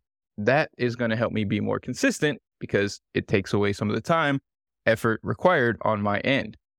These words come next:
However, I'm still not making money from this, and this is costing me money to produce this.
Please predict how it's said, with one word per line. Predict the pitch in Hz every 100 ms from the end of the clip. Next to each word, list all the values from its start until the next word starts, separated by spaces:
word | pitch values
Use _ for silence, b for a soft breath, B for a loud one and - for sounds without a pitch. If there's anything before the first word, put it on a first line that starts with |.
| _ -
However, | 131 220 113 - _ _ _ _ _
I'm | 98
still | - - 104
not | 104 101
making | 117 117
money | 135 240 226
from | 160 131
this, | 123 123 - - -
and | 110
this | 101
is | 110 -
costing | 185 185 147
me | 131
money | 117 113 110 - _ _ -
to | 107
produce | 120 113 131 117
this. | - - -